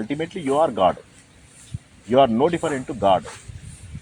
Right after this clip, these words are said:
But ఆ ఫామ్ నీకు ఎలా వస్తుంది అంటే, through practice, through righteousness. దేవుణ్ణి పూజించాల్సిన అవసరం లేదు. Do good things in the world. That's it.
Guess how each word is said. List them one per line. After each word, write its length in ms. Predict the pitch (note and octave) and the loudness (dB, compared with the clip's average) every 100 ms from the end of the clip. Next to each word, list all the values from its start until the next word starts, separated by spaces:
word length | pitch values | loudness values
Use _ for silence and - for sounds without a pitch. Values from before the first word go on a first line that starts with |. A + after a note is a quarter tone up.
| - - - - - - - - - - | -16 -16 -16 -16 -20 -20 -20 -18 -8 -4
But 140 | D#3 | -2
ఆ 240 | - A#2+ D3 | 2 4 4
ఫామ్ 360 | - C3+ E3+ | 4 2 2
నీకు 160 | F3 D3+ | 0 2
ఎలా 120 | D3+ | 2
వస్తుంది 400 | D#3 D3+ C#3 C3+ | 2 0 -8 -8
అంటే, 160 | C#3+ G3 | -6 -8
through 280 | - D3+ | -6 -6
practice, 480 | D#3 A#2+ G#2 - G#2 - - - - - - | -4 -4 -4 -8 -12 -12 -20 -20 -20 -20 -4
through 260 | D#3 E3 G2+ | -2 0 0
righteousness. 560 | C3 D3+ C3 - F2+ - - - - F#2 | 0 -2 -4 -6 -12 -12 -20 -20 -16 0
దేవుణ్ణి 300 | C#3+ F3+ F3 | 2 2 -2
పూజించాల్సిన 580 | E3+ F#3 F#3 F#3 E3 | -4 -6 -2 -4 -4
అవసరం 300 | C#3+ C#3+ C3+ | -6 -4 -4
లేదు. 180 | G#2+ - - - - - | -4 -6 -8 -14 -18 -8
Do 120 | G2 D3 | 0 0
good 180 | A#2+ A#2 | 2 -4
things 260 | - C#3+ - | -6 -10 -6
in 60 | A2+ | -6
the 100 | F#2+ | -4
world. 220 | F2+ E2 | -4 -4
That's 200 | G2+ - | -6 -6
it. 80 | - | -10